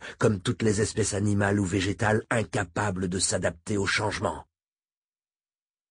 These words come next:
Ainsi le voulait la véritable logique de l'évolution,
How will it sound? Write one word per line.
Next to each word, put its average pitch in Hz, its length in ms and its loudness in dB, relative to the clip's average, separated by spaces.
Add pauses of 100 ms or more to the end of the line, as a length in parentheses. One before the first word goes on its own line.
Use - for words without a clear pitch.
Ainsi 110 340 2
le 101 120 2
voulait 104 400 4
la 98 120 4
véritable 90 520 0
logique 90 400 0
de 90 100 -4
l'évolution, 85 680 -8